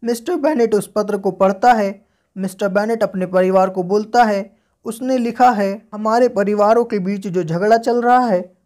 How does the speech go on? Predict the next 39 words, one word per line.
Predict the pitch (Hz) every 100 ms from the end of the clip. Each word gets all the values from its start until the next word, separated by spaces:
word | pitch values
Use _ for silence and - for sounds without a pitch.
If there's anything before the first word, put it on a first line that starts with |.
| -
उसका | 208 190 - 190
उसे | 180 185
खेद | 180 202 220
है। | 240 214 196 _ _ _ 185
वह | 226
हमसे | 220 220 240 262
मिलकर | 233 233 226 226
हमसे | 196 196 196
मित्रता | 185 185 196 202 233
करना | 226 226 233
चाहता | 233 240 240 247
है।" | 233 190 - _ _ _ -
बेनेट | 156 175 190 190
सिस्टर्स | 196 190 196 185
कहती | - 208 214 240 262
है, | 220 214 - _ _
"यह | 175 196
तो | 190 190
अच्छी | 185 - 262
बात | 247 247 247
है, | 226 196 190 _ _ _
उसने | - 226 262 262
आपको | 247 - 214
पत्र | 208 220 254
क्यों | 233 254 262
लिखा | 269 262 233
है? | 185 185 - _ _
हम | 214 226
तो | 240 220
उसे | 214 170
जानते | 170 180 196 262
भी | 233 262
नहीं | 262 254
हैं।" | 214 196 - -
मिस्टर | 180 185 - 190
बेनेट | 190 220 226
आगे | 175 160 165
बोलता | 170 202 214 247
है, | 220 190 -